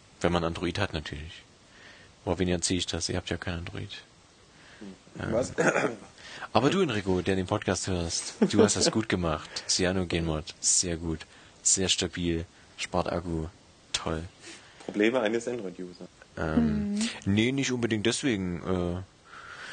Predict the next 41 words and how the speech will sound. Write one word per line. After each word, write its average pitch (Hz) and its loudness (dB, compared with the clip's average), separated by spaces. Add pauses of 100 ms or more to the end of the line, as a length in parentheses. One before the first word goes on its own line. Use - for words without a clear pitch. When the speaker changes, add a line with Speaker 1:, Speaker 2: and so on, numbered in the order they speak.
(720)
Speaker 1:
Äh, 226 4 (240)
das - 0
ist - 0 (720)
Speaker 2:
Nee, 202 2
schön, 170 2
dass 156 2
du 127 0
davon 110 -2
erzählt 98 -10
hast. - -20 (640)
Speaker 1:
Ja, 135 4
das 165 -2 (140)
wollte 117 2
ich 127 -4
nur 127 0
mal, 113 2
das 101 -4
war 101 -2
so 110 -4 (280)
die 110 -6
letzten 107 0
Tage, 107 0
wo 104 0
ich 107 -2
mich 110 -2
da 104 0
mal, 101 0 (500)
weil 196 6
man 127 2
muss 143 0
immer 135 0
aufpassen, 120 0
das - -2
kann 120 -2
man 117 -8
vielleicht 110 0
mal 107 0
sagen, 107 0
ne, 104 0
hier, 98 -2
äh, - -10